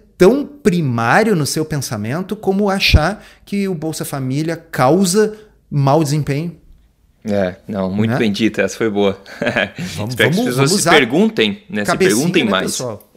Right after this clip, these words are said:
Speaker 2: Exato, exatamente. É,
Speaker 1: Não serve só
Speaker 2: exatamente.
Speaker 1: pra botar boné.
Speaker 2: Não, <laughs> só pra botar boné. É verdade. E falando em, bom, em comida, então, né? É, tá gravando de manhã, mas por que você não compartilha o que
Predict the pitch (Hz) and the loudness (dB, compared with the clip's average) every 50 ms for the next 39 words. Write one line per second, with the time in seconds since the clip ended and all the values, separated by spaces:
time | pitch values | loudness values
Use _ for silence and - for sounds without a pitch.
0 | _ _ _ - 107 104 101 98 98 95 98 101 101 - - - - 92 92 - | _ _ _ -4 -4 -2 -2 0 2 4 4 4 2 -2 -12 -14 -14 -12 -4 -4
1 | 101 98 - 98 90 92 92 92 90 - - 95 95 95 - - - - 135 156 | -4 -2 -2 -4 -4 -4 -4 -6 -6 -8 -10 -8 -6 -6 -8 -6 -6 -4 -4 -4
2 | 156 - - 196 - 175 143 143 139 - 139 110 113 117 107 101 98 90 87 - | -4 -2 -4 -2 -2 0 0 0 0 0 -2 0 0 -2 -2 -4 -6 -10 -12 -16
3 | - _ - _ _ _ - _ - - 101 101 98 101 101 - - 160 151 - | -20 _ -20 _ _ _ -20 _ -8 -4 0 0 2 0 0 -2 -4 -4 -4 -4
4 | - 165 - - - - - - 135 - _ - 104 101 107 113 117 101 98 95 | -4 -6 -6 -6 -14 -14 -12 -12 -12 -8 _ -2 0 2 2 2 2 2 0 0
5 | - - 170 180 - 180 160 156 139 - 101 98 95 107 107 98 98 98 98 90 | -2 -6 -12 -12 -12 -12 -12 -12 -8 -6 -4 -2 0 0 2 2 2 2 0 -2
6 | - - - - 117 95 110 113 - 139 135 131 139 147 151 147 135 127 117 110 | -4 -14 -18 -20 -12 -8 -8 0 2 2 2 4 2 2 2 0 -2 0 0 2
7 | 117 113 104 98 - 131 117 110 120 131 143 113 98 107 117 135 120 113 - - | 2 2 0 0 -2 0 2 2 2 2 0 -2 0 -2 -2 -2 -4 -6 -6 -10
8 | - - - - - - - - _ 98 95 95 - 101 98 101 98 90 98 98 | -16 -20 -20 -20 -20 -20 -20 -12 _ -4 -4 -2 -2 -2 0 0 -2 0 -2 -4
9 | 92 92 104 95 95 92 92 98 113 123 120 110 - 120 120 - 135 143 - 151 | -2 -2 -2 0 0 0 0 0 -2 -2 -4 -6 -8 -8 -8 -8 -8 -6 -6 -4
10 | 135 123 - 127 113 - 107 98 - - 110 98 95 92 87 - | -6 -4 -4 -6 -4 -2 -2 -2 -2 -4 -4 -2 -2 -4 -4 -8